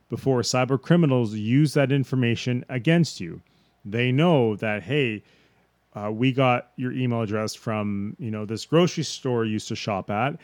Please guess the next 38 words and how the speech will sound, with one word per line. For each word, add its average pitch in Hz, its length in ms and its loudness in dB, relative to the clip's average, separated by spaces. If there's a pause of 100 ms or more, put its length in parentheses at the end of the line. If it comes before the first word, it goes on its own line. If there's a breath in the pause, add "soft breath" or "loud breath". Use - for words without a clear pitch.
(400 soft breath)
and 120 400 2
it 110 140 -6
has 110 380 -4
your 113 160 0
most 104 380 -4
recent 101 340 -8
email 175 300 2
address. 92 460 -8 (420)
So - 160 -6
what 131 200 2
they 143 100 2
will 117 160 0
do 156 280 4
is 120 140 0
they'll 117 120 -4
get 110 160 -6
the 113 80 -8
entire 117 440 -4
list, 165 480 0 (540 soft breath)
either 104 180 -8
sell 165 400 2
it 165 180 0
to 143 120 -4
the 120 100 -4
highest 107 340 -6
bidder, 151 460 2 (240)
and 123 240 -4
what 135 180 -2
these 139 200 -4
criminals 127 420 -2
would, 107 180 -6 (220)
would 127 200 -4
do 143 360 6
is 113 480 0 (540 soft breath)
either 139 260 6
try 127 340 0
to, 117 560 -2 (160)
um, 101 440 -8